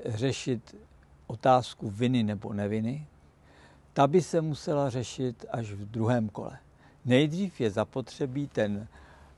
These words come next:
uzavřený proces znovu otevřít a pak se může, eh, řešit, eh, otázka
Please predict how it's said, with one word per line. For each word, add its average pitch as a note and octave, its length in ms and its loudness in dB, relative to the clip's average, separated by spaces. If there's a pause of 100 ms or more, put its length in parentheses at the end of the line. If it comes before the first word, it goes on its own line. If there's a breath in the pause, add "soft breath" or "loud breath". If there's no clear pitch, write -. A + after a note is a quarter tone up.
(580)
uzavřený D3+ 720 8
proces B2 640 0 (100)
znovu A#2 580 4
otevřít C#3 720 0 (800 soft breath)
a C3 40 -8 (260)
pak - 240 8
se D3+ 140 2
může, B2 420 -2 (460 loud breath)
eh, A#2+ 340 -8 (640 soft breath)
řešit, A2+ 640 -2 (140)
eh, A2+ 300 -6
otázka A2 840 -2